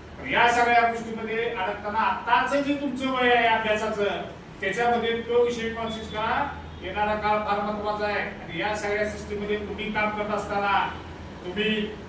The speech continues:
या राज्यामध्ये जे छत्रपती शिवाजी महाराज, डॉक्टर बाबासाहेब आंबेडकर, महात्मा ज्योतिबा फुले, महात्मा बसवेश्वर, लोकशाहीर अण्णाभाऊ साठे, नरवी उमाजी नाईक, किती नावं घ्यायची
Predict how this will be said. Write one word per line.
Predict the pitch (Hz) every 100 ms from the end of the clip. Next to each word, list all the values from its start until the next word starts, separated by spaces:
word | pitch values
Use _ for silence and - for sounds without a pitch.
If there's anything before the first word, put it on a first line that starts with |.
| 180
या | 202 220 226 -
राज्यामध्ये | 185 185 208 202 208 220 247 247 - 196
जे | 202
छत्रपती | 190 202 202 202 208
शिवाजी | 196 202 202 202
महाराज, | 202 202 202 - - - - - - -
डॉक्टर | 175 196
बाबासाहेब | 190 190 202 202 208
आंबेडकर, | 202 208 202 208 208 208 - - - - - - 160
महात्मा | 170 - 214
ज्योतिबा | 202 196 202 208
फुले, | - 202 208
महात्मा | 208 190 - 214
बसवेश्वर, | 214 202 202 202 208 214
लोकशाहीर | 208 202 208 214 202
अण्णाभाऊ | 202 202 214
साठे, | 202 190 208 208 214 - - - -
नरवी | 185 190 208 208
उमाजी | 208 208
नाईक, | 208 220 214
किती | 214 226
नावं | 220 220
घ्यायची | 220 220 214 208 165